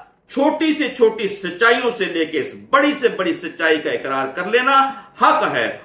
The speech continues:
और फिर इसे दूसरों तक पहुंचाना ये भी हक है। अमर बिल मारूफ व नही अनिल मुनकर ये भी तवासी बिल हक ही की एक शाख है। एक हदीस मुबारक बड़ी मशहूर है कि एक दफा अल्लाह जल्ल शानो ने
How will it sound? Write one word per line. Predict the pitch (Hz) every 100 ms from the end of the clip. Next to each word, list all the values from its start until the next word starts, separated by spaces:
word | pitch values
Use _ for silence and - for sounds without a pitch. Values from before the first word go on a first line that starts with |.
| -
और | 220 220
फिर | 247
इसे | 226 220 196
दूसरों | 180 196 196
तक | 185 -
पहुंचाना | 165 175 208 240 285 277 190
ये | 233
भी | 240
हक | 139 - -
है। | 90 - _ _ _ _ _ _ _ _ _ _ -
अमर | 208 254
बिल | 262 269
मारूफ | 247 254 311 - -
व |
नही | 214 302
अनिल | 277 262
मुनकर | 277 277 240 - - - - -
ये | 180 269
भी | 311
तवासी | 294 247 254 254 294
बिल | 277
हक | 202 277
ही | 285 294
की | 285
एक | -
शाख | 277 415 220
है। | 147 - - _ _ _ _ _ _
एक | 190 190
हदीस | 190 202
मुबारक | 220 214 220
बड़ी | 233 220
मशहूर | 190 247 175
है | - - - _ _ _ _ _ _
कि | 202 202 151 117 - - _ _ -
एक | 214 220
दफा | 220 220
अल्लाह | 202 220
जल्ल | 208 190
शानो | - 185 214 170
ने | 175